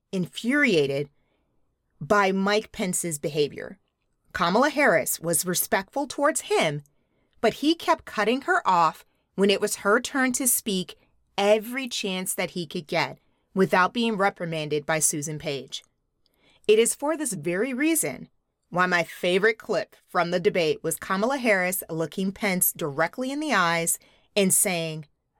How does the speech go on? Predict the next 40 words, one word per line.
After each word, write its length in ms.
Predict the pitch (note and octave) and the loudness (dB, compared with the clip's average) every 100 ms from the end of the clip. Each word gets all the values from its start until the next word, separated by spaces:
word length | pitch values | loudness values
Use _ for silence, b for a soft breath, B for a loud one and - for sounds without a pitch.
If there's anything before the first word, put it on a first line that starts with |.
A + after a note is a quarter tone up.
| - | -2
"I'm 160 | F#3 | 0
speaking." 600 | F3+ - F#3+ D3+ C#3 - _ _ _ _ _ B B B | 2 0 -2 -8 -12 -16 _ _ _ _ _ B B B
And 120 | G#3+ | 2
she 200 | - E4 | 2 0
continued 680 | - G4 - D#4 F4+ G3+ D#3 | 2 2 2 0 0 0 -2
her 140 | F3 | -6
response 640 | E3 E3+ - A3 E3 - - b b | -2 -2 0 -2 -2 -4 -6 b b
and 140 | A3 G3 | 0 0
kept 400 | - D#4+ - C#3+ | 0 -2 -2 2
going, 480 | G3+ B3 D#3 - _ _ _ _ _ B3+ | 2 2 -2 -8 _ _ _ _ _ 4
even 380 | C#4 D4+ E4 | 4 6 4
after 420 | - G#3+ G#3+ A3 G#3 | 2 -2 0 -2 -2
Susan 400 | - G3 G3+ F#3+ | -2 0 0 -2
told 260 | F#3+ F3+ | -2 0
her 140 | E3 D#3 | 0 0
that 140 | D3+ | 0
her 120 | D3+ | -2
time 360 | - F3+ D#3 D#3 | -2 -4 -2 -2
was 180 | D#3 - | -2 -2
up. 300 | D#3+ - - _ _ _ _ B B B | -2 -4 -20 _ _ _ _ B B B
Now, 200 | G#3+ A3 | 4 4
that 280 | F#3+ D#4 F4+ | 4 2 0
moment 400 | G#3+ G#3+ A3+ - | -2 -2 -2 -4
resonated 680 | D#3 F3 E3+ E3 D#3+ D#3+ | -4 -2 -2 -4 -4 -6
with 200 | D3 D3+ | -4 -4
so 640 | - - - - C4+ C#4 D4 | -2 0 0 0 2 2 4
many 260 | B3 A3+ | 4 4
women 340 | G3 F3 E3 D3 | 2 0 0 -2
for 160 | - | 0
a 60 | D#3 | 2
variety 380 | D#3 E3 D#3+ D#3 | 4 2 2 -4
of 80 | D3 | -8
reasons. 540 | C#3+ C#3 C#3+ - - _ _ _ _ | -8 -10 -10 -12 -12 _ _ _ _
Feel 180 | - F#4+ | 0 2
free 200 | - F4 | 2 2
to 80 | E4 | 2
Google, 500 | G#3 D#4 G3+ D3 D3+ | 4 2 4 2 -2
"I'm 120 | - E3 | -6 -2
speaking 540 | - A3 G#3+ F3 D#3 | -2 -2 -4 -4 -6
Kamala," 520 | - A#3 F#3+ C#3 C3+ | -2 0 0 -2 -6